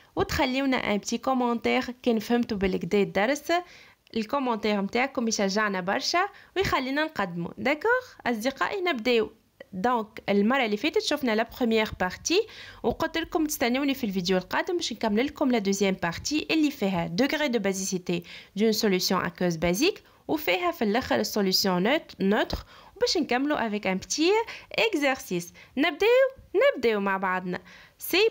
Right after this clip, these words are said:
pour neuvième année pilote. Donc, degré de basicité d'une solution aqueuse basique. شوفوا مع بعضنا.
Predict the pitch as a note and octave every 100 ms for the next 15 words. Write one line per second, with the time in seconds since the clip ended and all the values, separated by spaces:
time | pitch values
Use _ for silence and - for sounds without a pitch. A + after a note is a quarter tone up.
0 | - D4 A#3+ G3+ F#3+ D4+ A4 E4+ A3+ A#3+
1 | D4 E4+ E4+ - G4 F#4 G3 F#3 - -
2 | - _ - B3+ D#4+ A#3+ A3 - - A3+
3 | C#4+ D4 D#4+ C#4+ F#3+ F#3 - G3 F#3 C#4
4 | A#3 F#3+ - F#3 F3+ - - E3+ G3 F#3
5 | D#3+ E3+ F#3+ G3+ D#4 - G#4 A#4 - -
6 | _ - G#4+ - D4 B3 G3 F#3+ E3+ F3